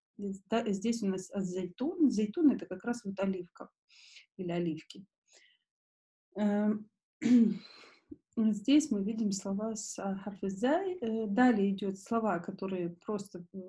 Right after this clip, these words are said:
можно прочитать и прописать. Опять же, в составе каждого из этих слов есть буква зай.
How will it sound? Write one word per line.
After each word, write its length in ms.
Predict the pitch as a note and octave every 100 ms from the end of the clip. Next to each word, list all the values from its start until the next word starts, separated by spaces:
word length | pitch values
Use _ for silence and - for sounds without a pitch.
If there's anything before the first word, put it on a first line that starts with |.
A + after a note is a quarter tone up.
| -
можно 300 | G3 F3 E3+
прочитать 760 | E3+ - - G3+ G3 F3 F3 -
и 200 | G3 F#3+
прописать. 800 | F#3+ - G3 G3+ - F3+ G3+ - - - - -
Опять 340 | G3 A#3+ C#4
же, 100 | C#4
в 60 | B3+
составе 600 | - G3 - A3 G#3 F#3+
каждого 420 | G3+ G3 G3 F#3+
из 80 | F#3+
этих 280 | G3 G#3 G3
слов 260 | C4+ D4+
есть 340 | A#3+ G3 G#3+ -
буква 340 | F#3+ - G3
зай. 360 | F3+ F3+ F3+